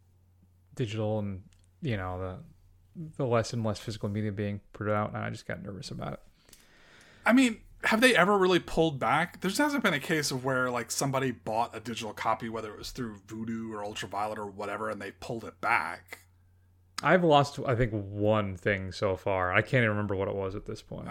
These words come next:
Speaker 2: Okay.
Speaker 1: But I did lose something from ba-, but this is back when I first bought it, like, two thousand fifteen.
Speaker 2: Okay.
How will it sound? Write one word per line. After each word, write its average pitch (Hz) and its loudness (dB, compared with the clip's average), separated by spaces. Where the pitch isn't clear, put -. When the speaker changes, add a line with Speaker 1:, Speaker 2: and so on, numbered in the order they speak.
Speaker 2:
Okay. 104 -6
Speaker 1:
But 135 10
I 127 10
did 120 4
lose 113 2
something 95 -4
from 113 -2
ba-, 117 2
but 107 0
this 117 0
is 139 0
back 120 8
when 113 2
I 95 0
first - 2
bought 113 6
it, - 2
like, 95 -2
two - -4
thousand 101 2
fifteen. 127 -6
Speaker 2:
Okay. 113 -4